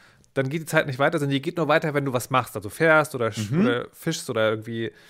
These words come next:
Speaker 2: Super clevere Idee.
Speaker 1: Das, das Spiel heißt übrigens Dredge, das haben wir, glaub ich, an, bis zu dieser
Speaker 2: Ha-,
Speaker 1: Stelle
Speaker 2: haben
Speaker 1: noch
Speaker 2: wir, haben
Speaker 1: nie
Speaker 2: wir, haben wir einmal erwähnt, aber
Speaker 1: Haben wir erwähnt?
Speaker 2: fällt
Speaker 1: Okay, ich bekomm's
Speaker 2: haben
Speaker 1: vor, als hätte
Speaker 2: wir
Speaker 1: man kann auch,
Speaker 2: Ja.
Speaker 1: man kann auch dredgen.
Speaker 2: <laughs>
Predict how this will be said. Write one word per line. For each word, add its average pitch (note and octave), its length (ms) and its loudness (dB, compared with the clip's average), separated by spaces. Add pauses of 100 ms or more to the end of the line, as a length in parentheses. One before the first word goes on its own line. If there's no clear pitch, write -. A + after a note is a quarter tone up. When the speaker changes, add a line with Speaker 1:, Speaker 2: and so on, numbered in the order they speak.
(180)
Speaker 2:
Super E3+ 400 2
clevere C3+ 340 2
Idee. G#2 180 -2
Speaker 1:
Das, - 280 -4
das B2+ 140 -2
Spiel E3 180 -2
heißt D3 160 0
übrigens A#2 400 -6
Dredge, - 540 0
das - 120 -8
haben A2+ 100 -6
wir, A#2 60 -2
glaub A2+ 140 -2
ich, A#2 80 -8
an, G#2 200 -10
bis - 200 -14
zu B2+ 100 -12
dieser C3+ 140 0
Speaker 2:
Ha-, - 40 -6
Speaker 1:
Stelle B2 140 2
Speaker 2:
haben B2+ 80 6
Speaker 1:
noch D#3 60 2
Speaker 2:
wir, C#3 160 4
haben B2 120 0
Speaker 1:
nie - 80 0
Speaker 2:
wir, - 220 0
haben C3 200 2
wir C#3+ 300 2
einmal B2+ 320 0
erwähnt, C3+ 260 -2
aber C3 400 -2
Speaker 1:
Haben B2+ 160 0
wir G#3+ 60 4
erwähnt? G3 260 4
Speaker 2:
fällt - 20 -6
Speaker 1:
Okay, C#3+ 280 2
ich A#2+ 100 -2
bekomm's C3 240 0
Speaker 2:
haben - 60 -8
Speaker 1:
vor, C#3 100 6
als B2+ 80 2
hätte D#3 520 -4
Speaker 2:
wir - 140 -16
Speaker 1:
man E3 120 0
kann C#3+ 160 2
auch, C3+ 100 6
Speaker 2:
Ja. - 60 -14 (100)
Speaker 1:
man C3+ 140 -2
kann C3+ 120 4
auch A2+ 100 2
dredgen. C#3+ 640 2
Speaker 2:
<laughs> - 40 -20